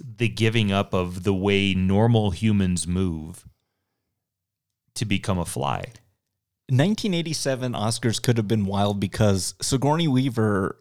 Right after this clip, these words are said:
Speaker 2: uh, as Ripley in Aliens did get nominated for Best Actress, which is shocking because sci-fi action is, that's not Academy friendly.
Speaker 1: No.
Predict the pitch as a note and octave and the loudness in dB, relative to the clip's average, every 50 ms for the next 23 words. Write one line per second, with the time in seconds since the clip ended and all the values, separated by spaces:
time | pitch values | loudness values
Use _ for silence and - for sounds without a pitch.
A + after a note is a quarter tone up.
0 | _ - F#2+ F2+ F2+ F#2 - - - G2 G2+ F#2+ G2 G#2+ A2+ A2 - A#2 A2 G#2+ | _ -2 -2 -2 -2 -2 -4 -2 0 0 0 0 0 0 0 0 0 0 0 0
1 | G2+ F2+ G2+ G#2 A2 G#2+ G#2+ G#2 - G#2 A2+ A#2 A2+ A2+ - - G2+ G2 G2+ G2+ | 0 0 0 2 2 2 0 0 0 0 0 2 2 0 -2 0 0 0 0 0
2 | G2 G2+ F#2+ - G#2 F#2 G#2 G2 - - G#2+ G#2 G2+ - - C3 A2 - - A#2+ | 0 0 -2 -2 -2 0 0 0 0 -2 -2 -2 -2 0 0 0 0 0 -2 -2
3 | A2+ A2+ A#2+ G#2 - - C3+ A#2+ A2+ A2+ A#2+ G#2 F#2+ G2+ F#2+ - - G#2+ G2 F#2 | -2 0 0 -2 0 0 2 0 0 0 0 0 0 -2 -2 -2 0 0 0 -2
4 | F2+ - - - - _ _ _ - - _ _ _ - - - - A2+ G#2 G#2 | -2 -6 -8 -10 -12 _ _ _ -20 -20 _ _ _ -14 -8 -2 0 0 0 0
5 | - A#2+ G#2 G#2 G2+ - - - A2+ B2+ D#3+ - - - G#2 C3+ G2 G2 F#2 - | 0 -2 0 0 0 -2 -2 -2 -4 -2 -2 -4 -4 -4 -4 -2 -4 -4 -6 -6
6 | - - G#2+ A2+ A2+ - - - G#2 G2 F#2 - - - G#2 - - G2 F#2+ G2 | -6 -4 -4 -4 -4 -4 -4 -4 -4 -4 -4 -6 -8 -8 -6 -2 -2 0 0 0
7 | F#2+ F#2+ F2 - - G2 F#2 G2+ B2 D3 F2+ F#2+ F#2 E2+ D#2+ D#2+ | 0 -2 -2 0 0 0 0 0 0 0 0 -2 -2 -4 -6 -8